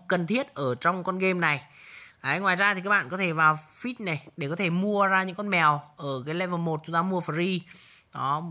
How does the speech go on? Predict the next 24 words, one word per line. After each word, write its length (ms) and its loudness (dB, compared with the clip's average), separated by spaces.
mèo 280 0
level 300 -2
hai 260 0
thì 160 -6
chúng 100 -8
ta 100 -2
tốn 300 -2
này. 140 -2
Và 120 -2
ở 280 -2
cái 140 0
level 320 2
càng 200 2
cao 400 4
ấy 100 -2
thì 340 -2
các 100 -4
bạn 240 2
sẽ 120 -8
cần 360 -2
phải 480 0
có 280 -4
những 340 -8
cái, 580 -4